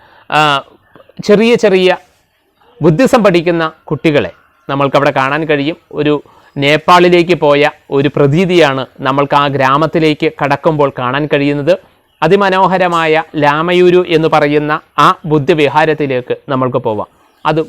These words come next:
വലിയൊരു അനുഭവമായിരിക്കും നമ്മൾക്ക്, ഒരു പുതിയൊരു കാഴ്ചയായിരിക്കും നമ്മൾക്ക് സമ്മാനിക്കുക. നമുക്കൊരുമിച്ച് ചെറിയ ചെറിയ, ആ,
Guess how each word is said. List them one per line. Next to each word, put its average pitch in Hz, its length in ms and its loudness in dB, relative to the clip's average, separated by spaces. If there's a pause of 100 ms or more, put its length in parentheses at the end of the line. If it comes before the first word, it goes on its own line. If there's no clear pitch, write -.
വലിയൊരു 175 360 0
അനുഭവമായിരിക്കും 151 760 -2
നമ്മൾക്ക്, 113 280 -6 (320)
ഒരു 160 200 2
പുതിയൊരു 160 380 2 (380)
കാഴ്ചയായിരിക്കും 143 720 2
നമ്മൾക്ക് 117 300 -8
സമ്മാനിക്കുക. 104 460 -10 (640)
നമുക്കൊരുമിച്ച് 135 560 -4 (640)
ചെറിയ 196 260 4
ചെറിയ, 185 300 0 (460)
ആ, - 20 0